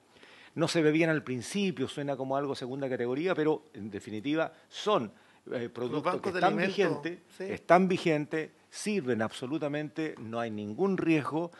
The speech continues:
Speaker 1: en absoluto y que pueden, eh, ayudar a solventar esta pesada mochila que tienen muchas familias, pero para eso necesitamos celeridad. Esto, ya las redes existen, solo que ahora coloquémoslas al servicio de la ciudadanía y no por otros motivos, que en su momento podrán ser atendibles,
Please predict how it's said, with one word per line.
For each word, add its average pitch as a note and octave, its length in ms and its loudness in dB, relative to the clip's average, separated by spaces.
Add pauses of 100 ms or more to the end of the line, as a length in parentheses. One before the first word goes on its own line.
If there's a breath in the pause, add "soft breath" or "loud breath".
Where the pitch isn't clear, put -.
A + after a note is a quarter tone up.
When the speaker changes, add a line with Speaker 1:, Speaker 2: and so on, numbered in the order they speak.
(140 loud breath)
Speaker 1:
en G#2+ 120 -2
absoluto C#3 600 -2
y D3 80 -2
que A#2+ 140 -4
pueden, C3 540 -2
eh, A2+ 320 -4
ayudar A#2 560 6
a A#2 320 0 (300 loud breath)
solventar A#2 580 2
esta C3 160 -2
pesada B2 340 -2
mochila B2 340 -4
que A#2 100 -2
tienen A#2 180 -4
muchas A#2 240 -8
familias, C#3+ 340 -2
pero A2 140 -2
para A2+ 140 2
eso D#3 120 -6
necesitamos B2+ 420 -6
celeridad. A2 400 -8 (760 loud breath)
Esto, A2+ 400 -4
ya A2 220 -2
las A2 180 -8
redes G#2+ 240 -4
existen, B2+ 400 -8
solo C3+ 240 -6
que A#2+ 80 -6
ahora B2 220 -2
coloquémoslas A#2+ 580 -2
al A2+ 80 -6
servicio A2+ 320 -8
de B2+ 60 -6
la B2 60 -4
ciudadanía A#2+ 540 -4
y D3 80 -6
no C#3+ 360 -4
por A#2 160 -4
otros C3+ 200 -6
motivos, C3 480 -4
que C3 100 -6
en A2+ 100 -6
su - 240 -8
momento C3+ 420 -4
podrán C3 300 -2
ser B2+ 160 -8
atendibles, E3+ 800 -6